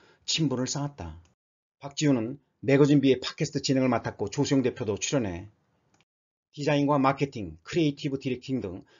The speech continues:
분야를 다루면서 마니아층을 만들었다. 이후 두 사람은 디자인과 예술,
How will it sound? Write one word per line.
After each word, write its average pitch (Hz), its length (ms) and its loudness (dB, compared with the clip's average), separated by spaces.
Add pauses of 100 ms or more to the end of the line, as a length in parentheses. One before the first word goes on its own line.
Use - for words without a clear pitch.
(140)
분야를 135 440 2
다루면서 117 400 -4
마니아층을 120 480 -4
만들었다. 85 600 -10 (760)
이후 143 180 -4
두 147 140 -4
사람은 135 400 2
디자인과 135 580 2
예술, 113 420 -2